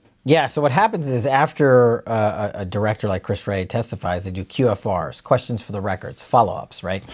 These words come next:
And the senator or congressman or woman sends them in officially on,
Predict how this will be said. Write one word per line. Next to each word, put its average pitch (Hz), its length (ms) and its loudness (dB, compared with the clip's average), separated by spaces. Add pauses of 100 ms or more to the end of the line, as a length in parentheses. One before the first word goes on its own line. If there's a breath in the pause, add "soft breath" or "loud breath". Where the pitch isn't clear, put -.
(420 loud breath)
And 104 220 -2
the 95 80 -4
senator 110 480 0
or 98 40 -2
congressman 101 560 -4
or 98 100 -4
woman 95 300 -4
sends 104 380 -4
them 95 120 -4
in 87 320 -6
officially 90 520 -2
on, 90 180 -6